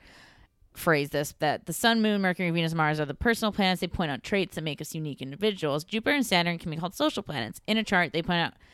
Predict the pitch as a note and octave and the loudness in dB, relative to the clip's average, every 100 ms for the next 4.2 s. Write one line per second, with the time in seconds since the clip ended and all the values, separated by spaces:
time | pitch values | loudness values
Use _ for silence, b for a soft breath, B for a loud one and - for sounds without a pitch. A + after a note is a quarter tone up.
0 | b b E3 E3 - F#3 F3 F#3+ C#3+ E3+ | b b 4 4 4 0 4 2 2 2
1 | E3 E3+ E3 D#3+ D3+ - C#3+ C#3 D3 D#3 | 2 4 2 0 0 2 4 4 -2 -4
2 | D#3 - D#3+ D3 D3+ D#3+ D3+ C#3 - C#3+ | -4 -2 0 0 0 -2 -2 -8 -10 -8
3 | - C3+ C3+ B2 - - D#2 F#3 G3+ A#3 | -4 -2 -2 -4 -8 -12 -10 0 2 4
4 | A3 G#3+ | 4 2